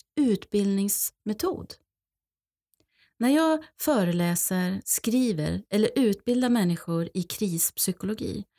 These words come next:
då använder jag en vardagston. Med enkla ord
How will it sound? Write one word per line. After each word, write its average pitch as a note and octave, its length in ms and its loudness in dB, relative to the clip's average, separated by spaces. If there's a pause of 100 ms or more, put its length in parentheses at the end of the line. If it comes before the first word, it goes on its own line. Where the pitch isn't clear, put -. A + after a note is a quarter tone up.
(280)
då G#3+ 80 -2
använder F#3+ 500 2
jag F#3 80 2
en F#3 100 0
vardagston. F3+ 920 -2 (800)
Med G#3 220 0
enkla A3+ 800 2
ord G#3 420 2